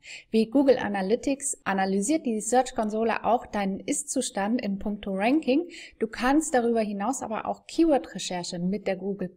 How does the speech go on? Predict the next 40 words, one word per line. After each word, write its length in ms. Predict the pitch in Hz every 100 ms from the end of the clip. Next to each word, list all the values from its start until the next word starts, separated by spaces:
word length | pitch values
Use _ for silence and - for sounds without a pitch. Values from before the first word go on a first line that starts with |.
| -
Search 320 | - 226 -
Konsole 400 | 202 185 185 185
betreiben. 600 | 170 - 170 170 226 330 - - - - -
Doch 160 | 233
das 180 | - 277
ist 140 | 294 -
ein 160 | 226
Thema, 400 | 240 262 254 254
was 160 | 226 226
ich 160 | 226
mal 240 | 208 214 214
in 100 | 190
einem 220 | - 185
ausführlicheren 840 | - 247 - 226 220 220 208 196
Blogartikel 640 | 185 254 240 - 202 202 208
mit 200 | 185 -
Videoanleitung 760 | 214 220 - 180 175 180 180
behandeln 480 | 175 170 180 180 175
werde, 280 | 170 180 240 - - -
denn 100 | 202
das 180 | 214 -
würde 160 | 220 233
hier 200 | 208 196
heute 220 | 208 208
den 80 | 185
Rahmen 340 | 190 208 180
sprengen. 600 | - - 175 185 202 214 -
Ähm, 640 | 175 185 185 185 185 185 185
deswegen 540 | 185 - 180 196 196
behandle 480 | 185 196 196 196 190
ich 200 | - -
jetzt 200 | 202 -
hier 180 | 240 -
in 80 |
der 160 | 196 190
Tooltimes 540 | - 254 254 233 220
erstmal 240 | - 240 320
nur 200 | 302 277
die 100 | 240
Basics, 560 | 208 196 220 220 -